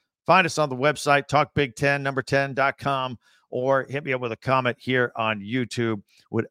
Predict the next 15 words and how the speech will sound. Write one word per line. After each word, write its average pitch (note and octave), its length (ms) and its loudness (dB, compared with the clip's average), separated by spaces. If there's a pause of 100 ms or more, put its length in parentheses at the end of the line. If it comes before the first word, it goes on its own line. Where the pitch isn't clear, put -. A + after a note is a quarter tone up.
absolutely C3 720 0
love A2+ 300 2 (400)
your A2 180 -4
feedback A2+ 560 -2 (340)
on B2 240 -6
all G#2+ 380 -6
that, A2 260 -6 (420)
um, G2 560 -8
as G#2 200 -8
we G#2+ 120 -12
motor G#2+ 380 -6
on G2+ 140 -10
through G#2 140 -14
the F#2+ 60 -18
week. G#2 220 -16